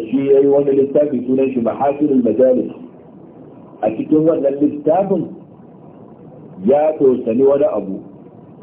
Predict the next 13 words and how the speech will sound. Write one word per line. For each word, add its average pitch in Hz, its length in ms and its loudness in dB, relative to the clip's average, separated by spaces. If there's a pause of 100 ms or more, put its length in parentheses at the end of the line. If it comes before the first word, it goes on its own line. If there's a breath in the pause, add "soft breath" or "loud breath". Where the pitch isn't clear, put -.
(460)
na 131 100 4
irin 156 240 2
waɗancan 139 480 -2
maganganu 113 560 0
da 117 80 2
shi 135 640 -4 (300)
Abu 113 280 0
Ismail 117 560 -2
Al-Harawi 131 560 0
ya 139 80 4
rubuta 117 400 -2
a 101 60 -4
littafinsa. 95 580 -6